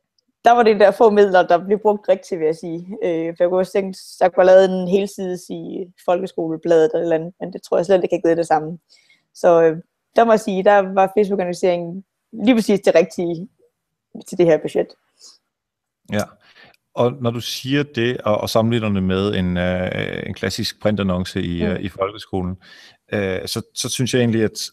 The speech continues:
Speaker 2: at den udfordring, som jeg ser hos rigtig mange virksomheder, den, den har I ikke rigtig, fordi med alle de ulemper, som der ligger i, at, øh, du sidder alene,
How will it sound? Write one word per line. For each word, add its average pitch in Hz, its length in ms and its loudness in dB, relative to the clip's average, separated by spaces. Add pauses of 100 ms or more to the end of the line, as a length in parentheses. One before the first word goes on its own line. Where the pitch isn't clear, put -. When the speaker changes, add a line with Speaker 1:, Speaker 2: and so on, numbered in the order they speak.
(100)
Speaker 2:
at 104 220 2 (1120)
den 143 160 4
udfordring, 131 500 4
som 113 160 -2
jeg 107 100 0
ser 120 200 0
hos 95 180 -4
rigtig 123 220 -2
mange 110 180 -2
virksomheder, 92 680 -6 (400)
den, 120 180 -2 (640)
den 120 140 -2
har 110 220 -2
I 117 240 0
ikke 123 200 -2
rigtig, 101 400 -4
fordi 104 320 -6 (1080)
med 107 100 0
alle 101 140 0
de 113 80 0
ulemper, 107 440 2
som 98 200 -4
der 101 120 -2
ligger 101 260 0
i, 98 180 -2
at, 90 320 -8
øh, 90 300 -6
du 101 120 -4
sidder 92 260 -4
alene, 135 440 2